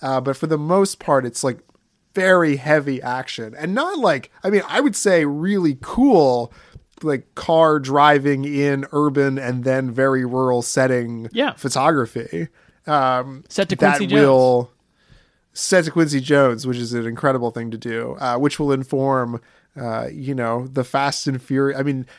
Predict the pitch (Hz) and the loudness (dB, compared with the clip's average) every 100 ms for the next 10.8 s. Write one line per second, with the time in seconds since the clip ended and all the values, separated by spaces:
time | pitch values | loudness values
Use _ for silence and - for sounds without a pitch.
0 | _ 156 165 175 135 131 196 - 139 117 | _ 2 6 6 6 4 2 2 -4 -4
1 | 110 - - 156 156 135 135 123 131 127 | -6 -12 -2 2 4 4 0 0 0 -2
2 | 120 117 120 117 120 127 127 127 123 123 | -4 -6 -4 -4 -2 -2 -2 -4 -8 -10
3 | 131 110 131 139 143 - - 156 - _ | -10 -10 -10 -12 -14 -12 -10 -12 -14 _
4 | _ _ _ _ _ _ _ _ _ 160 | _ _ _ _ _ _ _ _ _ -4
5 | 196 233 254 247 247 247 247 277 277 302 | -2 -2 -4 -4 -2 -6 -4 -2 -2 -4
6 | - _ _ _ - - - - _ _ | -10 _ _ _ -20 -20 -20 -20 _ _
7 | _ _ _ _ _ _ 156 202 - 135 | _ _ _ _ _ _ 0 2 2 -2
8 | 127 196 _ _ _ 180 202 202 220 202 | -8 -12 _ _ _ -2 0 -2 -4 -4
9 | 185 175 180 170 170 165 - _ _ _ | -4 -4 -4 -4 -6 -10 -12 _ _ _
10 | - - 185 175 190 202 214 220 | -20 -4 0 2 0 0 -2 -4